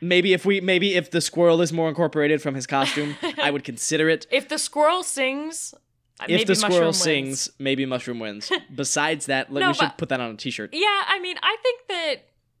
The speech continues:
Speaker 2: if Sun decided to do something that was more, more poppy, more country, more mellow, sounded more like the stuff that, the music that she's released,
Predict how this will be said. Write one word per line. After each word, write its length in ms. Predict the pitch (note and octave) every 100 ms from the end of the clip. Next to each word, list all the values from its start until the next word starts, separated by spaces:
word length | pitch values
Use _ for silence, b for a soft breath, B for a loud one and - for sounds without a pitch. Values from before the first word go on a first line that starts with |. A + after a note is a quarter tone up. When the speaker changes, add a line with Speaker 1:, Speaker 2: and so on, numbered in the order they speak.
| _ _ _ _ _ _ _ -
Speaker 2:
if 440 | D#4+ G4 G4+ - _
Sun 440 | - - C#4 C4 B3+
decided 540 | A#3+ B3 A3 G#3+ G#3
to 120 | A3
do 180 | F#3 G3
something 800 | F#3+ G3+ G3 G3+ F#3+ F#3 F#3 F#3 -
that 180 | F#3 -
was 160 | G3+
more, 460 | G3 F#3+ F#3+ F#3+ -
more 220 | G#3 C4
poppy, 560 | C4+ A3+ F#3+ - F#3+ E3+
more 180 | G3+ F#3+
country, 600 | F#3 F#3+ F3+ F#3 F3 F3 -
more 240 | G3 G3
mellow, 680 | G3 G#3+ A3 F#3+ F3+ F3 E3+ -
sounded 420 | - G#3+ G#3 G3+
more 180 | G3+ G#3
like 220 | F#3+ F#3
the 80 | F#3+
stuff 300 | - G3 -
that, 260 | F#3+ - _ b b
the 80 | C4+
music 320 | C#4+ C4+ C#4
that 120 | A3+ -
she's 240 | A3+ G3
released, 640 | F#3+ F3 G3+ D#4 - -